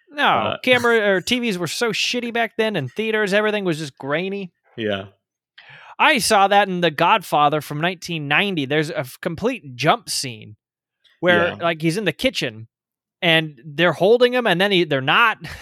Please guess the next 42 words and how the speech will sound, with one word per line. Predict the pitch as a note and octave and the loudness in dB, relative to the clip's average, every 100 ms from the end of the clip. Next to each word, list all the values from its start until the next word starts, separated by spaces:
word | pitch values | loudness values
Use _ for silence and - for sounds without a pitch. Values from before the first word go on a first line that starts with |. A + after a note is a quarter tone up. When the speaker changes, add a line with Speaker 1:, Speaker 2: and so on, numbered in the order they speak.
| - - - | -18 -16 -14
Speaker 1:
Like | - - _ _ _ _ _ _ - _ _ - | -12 -14 _ _ _ _ _ _ -20 _ _ -12
Speaker 2:
And | A2+ | -6
there's | A#2 | 0
also | A#2+ A2+ B2+ | 0 2 0
a | A2+ | -2
scene | B2+ A2+ A2 | -2 -4 -4
where | G2+ | -2
Danny | G#2+ G#2+ | -2 0
Glover, | G2+ G2+ G2+ G2+ - | -2 -2 -2 -4 -6
like, | G2+ - | -12 -8
raps, | G#2 G2+ - - - - - - | -6 -4 -6 -8 -12 -14 -18 -10
and | G#2 | -10
it's | G2+ | -8
like, | G2+ | -2
that's | A#2 - | -2 -2
definitely | - G2 A2 F#2+ | -4 -6 -6 -10
not | G2 | -10
even | F#2+ G2 | -10 -12
him, | G2+ G2 G2 - _ _ _ _ - | -10 -10 -10 -16 _ _ _ _ -6
'cause | A2 | -2
they | A2 | 0
don't | G#2+ | 0
show | - A2+ | 0 0
him | G#2+ A2+ | 0 -2
doing | A2+ B2+ C3+ | -2 0 -2
it. | C#3 - _ _ _ C#3+ | -4 -8 _ _ _ -6
Speaker 1:
At | B2 | -2
the | B2+ A#2 | -2 -2
dinner | A#2+ C3+ | -4 -4
table? | D3 D3 G#2+ | -6 -8 -2
Speaker 2:
Yeah. | G2+ F#2+ G2 | -2 -2 -8
<laughs> | - A2+ | -10 -10
It's | B2 A2+ | -8 -8
Speaker 1:
Yeah. | |
Speaker 2:
like, | A#2 - F#2 - | -8 -12 -8 -6
nope, | C3+ - - | -6 -8 -12
they | G#2 | -10
put | G#2 A#2+ | -4 -2
that | G#2 G#2+ | 0 0
in | G#2 | -2
later. | G#2+ G#2 - _ - - - - - - _ | -4 -6 -6 _ -20 -20 -20 -20 -20 -20 _
Uh, | G2 G2 | -10 -10